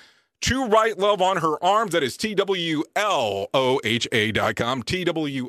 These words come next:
O L A H A dot com. So they're readily available. They have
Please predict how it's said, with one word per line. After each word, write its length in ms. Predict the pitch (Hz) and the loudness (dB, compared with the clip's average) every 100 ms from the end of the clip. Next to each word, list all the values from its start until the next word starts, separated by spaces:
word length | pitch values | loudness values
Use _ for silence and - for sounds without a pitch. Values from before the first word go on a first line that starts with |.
| - | -2
O 340 | 160 170 170 170 - | 2 2 2 0 -2
L 260 | 139 139 139 | -2 0 -2
A 260 | 127 127 131 | -2 -2 -4
H 240 | 110 113 | -6 -4
A 100 | 107 98 | -4 -2
dot 200 | 95 92 | -4 -2
com. 240 | 90 85 - - - - | -4 -6 -14 -20 -20 -4
So 200 | 131 117 | -2 0
they're 160 | 110 | 0
readily 360 | 107 185 196 196 | 0 0 0 0
available. 500 | 175 180 175 165 156 | 0 0 0 0 0
They 140 | 123 | -2
have 200 | 117 104 | -2 -4